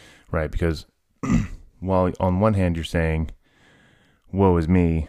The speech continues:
look how much I've sacrificed for my country, blah, blah, blah, blah, blah," you're also saying it with the tone,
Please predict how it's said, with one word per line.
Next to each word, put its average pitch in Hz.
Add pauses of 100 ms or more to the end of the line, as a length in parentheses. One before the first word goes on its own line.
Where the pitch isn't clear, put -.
(500)
look 90
how 78 (640)
much 87
I've 80
sacrificed 80
for 78
my 71
country, 76
blah, 76
blah, 73
blah, -
blah, 71
blah," 78 (920)
you're 95
also 101
saying 90
it -
with 87
the -
tone, 78